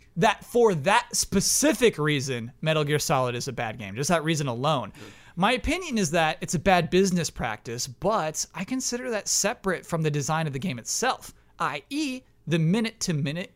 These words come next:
gameplay, et cetera. I offered that if Knights of the Old Republic had purchasable save slots, would that mean it's a bad game? To which he responded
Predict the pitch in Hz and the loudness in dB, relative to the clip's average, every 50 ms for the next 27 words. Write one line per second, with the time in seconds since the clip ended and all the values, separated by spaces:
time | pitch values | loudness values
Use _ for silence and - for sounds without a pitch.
0 | - - 123 190 247 262 220 - 135 117 117 135 165 - - - - - - - | -8 -4 -2 -2 0 -2 -2 -4 -6 -6 -6 -6 -6 -8 -12 -14 -10 -8 -6 -4
1 | 277 427 392 - 143 87 - - - - - - - - - - 180 220 277 302 | -4 -4 -4 -4 -4 -6 -8 -14 -20 -20 -20 -20 -20 -12 -6 -4 -2 0 2 0
2 | 330 - - 262 220 175 139 156 143 147 170 202 - - - - _ _ _ _ | 0 2 2 2 2 4 4 2 0 0 -2 -2 -4 -4 -4 -6 _ _ _ _
3 | _ _ - - 175 - - 160 160 165 214 233 - 190 165 147 165 170 165 160 | _ _ -4 -4 -4 -2 -2 0 0 0 -2 -2 -2 -2 0 2 2 2 2 2
4 | 139 139 127 - - - 160 196 196 165 143 135 - - 135 135 123 - - 143 | 2 0 -4 -4 -2 0 0 0 0 -2 -4 -4 -6 -6 -6 -6 -4 -4 -4 -4
5 | 135 - - 131 - 127 - 123 117 - - - 110 107 110 - - 120 113 135 | -4 -6 -8 -10 -10 -10 -8 -8 -6 -6 -4 -4 -6 -6 -6 -6 -4 -4 -4 -4
6 | 165 - 143 135 120 135 139 139 143 135 131 123 - 135 113 123 123 123 120 120 | -4 -4 -6 -4 -4 -4 -4 -4 -4 -6 -6 -6 -6 -6 -4 -4 -4 -4 -4 -6
7 | 135 139 160 208 214 196 - - - - _ - _ - 165 131 139 - - - | -6 -6 -6 -6 -8 -10 -12 -18 -20 -20 _ -20 _ -6 -4 -2 -2 -2 -2 -2
8 | 208 202 208 196 - - - 139 120 113 110 117 127 123 | -2 0 0 0 0 -2 -4 -4 -4 -4 -6 -8 -8 -10